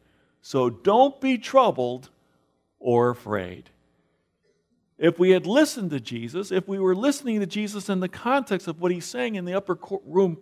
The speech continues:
discourse, we would see that he's promised this gift of his supernatural peace. You can have temporary peace,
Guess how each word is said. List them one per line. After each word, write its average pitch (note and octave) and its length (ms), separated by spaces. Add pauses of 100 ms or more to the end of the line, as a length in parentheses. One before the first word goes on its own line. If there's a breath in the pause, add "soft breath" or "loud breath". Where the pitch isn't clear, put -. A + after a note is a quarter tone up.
(180)
discourse, E3 600 (320 soft breath)
we G3 160
would F#3 160
see G#3+ 580 (240 soft breath)
that G3+ 200
he's G#3+ 360
promised B3 800 (100)
this G3+ 240
gift G#3+ 540 (160)
of F3+ 320
his A3 400 (400 loud breath)
supernatural F3+ 1800
peace. F#2+ 640 (880)
You A#3+ 140
can C4 160
have A3 480
temporary D#3+ 760
peace, B2+ 540